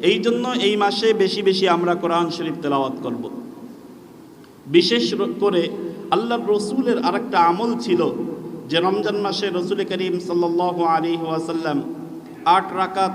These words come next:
তাহাজ্জুদ নামাজ পড়তেন। কয় রাকাত তাহাজ্জুদ নামাজ? আট রাকাত।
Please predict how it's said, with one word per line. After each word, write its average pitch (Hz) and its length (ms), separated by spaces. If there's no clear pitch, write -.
তাহাজ্জুদ 175 520
নামাজ 165 360
পড়তেন। 143 360
কয় 170 240
রাকাত 185 300
তাহাজ্জুদ 180 460
নামাজ? 190 480
আট 147 260
রাকাত। - 280